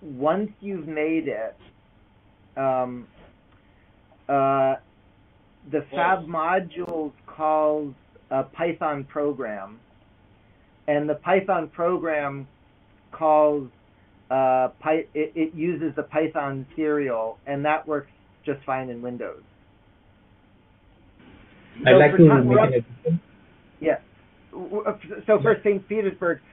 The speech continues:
Speaker 1: we're, we're out of time, so if you have further questions, send a note to Bas. Go, go ahead. Yeah.
Speaker 3: Um, yeah, so here we use, uh, Acer Aspire software, which can directly put the, uh,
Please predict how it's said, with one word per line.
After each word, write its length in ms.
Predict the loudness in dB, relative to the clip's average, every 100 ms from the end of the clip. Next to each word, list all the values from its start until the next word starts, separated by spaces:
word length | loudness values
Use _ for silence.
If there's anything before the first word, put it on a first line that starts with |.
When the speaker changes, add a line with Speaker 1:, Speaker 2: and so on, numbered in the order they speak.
| -12
Speaker 1:
we're, 160 | -6 -2
we're 160 | 2 2
out 240 | 4 4
of 160 | 2 0
time, 360 | -4 -2 -2 -4
so 80 | -6
if 100 | -2
you 80 | -2
have 140 | 0
further 280 | 0 0 -2
questions, 580 | -2 -4 -4 -6 -6 -4
send 160 | -4 -2
a 80 | -2
note 200 | -2 -2
to 60 |
Bas. 280 | -4 -2 -2 -4
Go, 140 | -6 -2
go 160 | 0
ahead. 260 | 2 2 -2 -10 -20 _ _ _ _ _ _ _ _ _ _
Yeah. 200 | -10 -10 -10 _ -20 -20 -20 -20 -2
Speaker 3:
Um, 240 | 0 0 -6 -16 -20 -2
yeah, 360 | 4 6 6 6
so 320 | 8 6 2 0
here 300 | 6 8 8
we 80 | 8
use, 420 | 8 10 10 8 6
uh, 320 | 8 6 6
Acer 320 | 4 6 6
Aspire 640 | 6 2 2 4 6 4 2 -4
software, 540 | -2 0 2 2 2 -6 -2
which 140 | -2 2
can 200 | 2 4
directly 440 | 6 6 6 4
put 240 | 6 4 6
the, 120 | 6
uh, 640 | 4 2 2 4 6 4